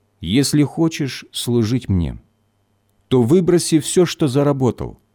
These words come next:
Это твои идолы, ты им поклоняешься». Два месяца я избавлялся от накопленного богатства.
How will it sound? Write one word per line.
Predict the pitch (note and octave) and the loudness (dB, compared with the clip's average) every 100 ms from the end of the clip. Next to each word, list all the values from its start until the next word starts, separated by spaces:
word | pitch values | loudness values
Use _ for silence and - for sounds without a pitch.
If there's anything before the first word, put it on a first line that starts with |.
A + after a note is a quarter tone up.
| _ _ _ _ _ _ | _ _ _ _ _ _
Это | G2+ A2 | -4 -2
твои | G#2+ A2 A#2+ C3 B2+ | 0 2 4 4 2
идолы, | F3 G3 C3+ G2 D2 D2+ - _ _ _ | 0 2 2 0 0 -6 -14 _ _ _
ты | D3+ | -2
им | F#3 - E3 D#3 D#3 - _ | -2 0 2 4 2 -4 _
поклоняешься». | - A2 A#2+ A#2 A2 E2+ C#2+ - C#2+ A1+ _ _ _ _ _ _ _ _ _ _ _ _ _ _ _ _ _ _ _ _ _ _ _ _ _ _ _ _ F2 | -4 -2 2 4 4 2 -2 -8 -12 -14 _ _ _ _ _ _ _ _ _ _ _ _ _ _ _ _ _ _ _ _ _ _ _ _ _ _ _ _ -20
Два | D2 F#2 E3+ G#3 | -10 0 2 4
месяца | G3 E3 - F#2+ - E2+ C#2 - _ _ | 6 4 2 -4 -4 -8 -8 -12 _ _
я | F2+ C3+ D3 | 0 2 2
избавлялся | A2+ G#2+ A2+ C3 D3 C#3 D3 | 2 2 2 4 2 0 -2
от | - C3 B2+ | -2 -4 -2
накопленного | A#2 G#2 A#2+ A2+ G#2 G2+ G2 | -2 2 0 2 2 2 2
богатства. | F2+ F2 F2+ - - C#2 A#1 | 2 0 0 -2 -8 -10 -10